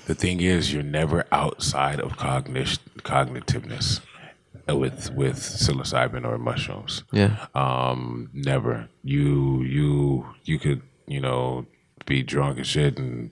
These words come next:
Speaker 1: you know, feel noodle-legged out the game. Um, you'll never lose, uh, any form of cognitiveness. Like, your, your cognition is superb.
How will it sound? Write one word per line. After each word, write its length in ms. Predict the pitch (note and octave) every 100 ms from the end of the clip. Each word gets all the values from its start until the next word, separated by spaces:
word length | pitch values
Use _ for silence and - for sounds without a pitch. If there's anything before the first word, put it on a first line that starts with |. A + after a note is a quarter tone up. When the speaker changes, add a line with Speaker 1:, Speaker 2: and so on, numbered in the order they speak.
| _
Speaker 1:
you 120 | - B2+
know, 280 | A#1 A#1+
feel 260 | - - B1+
noodle-legged 600 | C2 C#2 C#2 C#2+ C#2 G2
out 140 | C3+ -
the 60 |
game. 600 | - C3+ C#2+ C#2+ C#2 C2 - - - - -
Um, 680 | C2+ C2 B1 B1 B1 A#1+ A#1 _ _ _ _ _ _ _ _ _ _ -
you'll 120 | C#2+
never 500 | C2 C2 C2 B1+ B1+ -
lose, 640 | C2+ C2 B1 A#1 - - - -
uh, 440 | B2 - A#2 A2+ -
any 200 | D3 C#3
form 300 | B2 - A#2+
of 160 | A2 -
cognitiveness. 800 | - A#2+ - B2 - A2+ A2 -
Like, 220 | A#2 -
your, 340 | C#3 B2+ A#2+ - - - - - - _ _ _ _ -
your 100 | C#2
cognition 600 | D2+ C2 B1+ C2+ - B1
is 240 | B1 A#1
superb. 880 | - - - - - C#2 A#1+ - -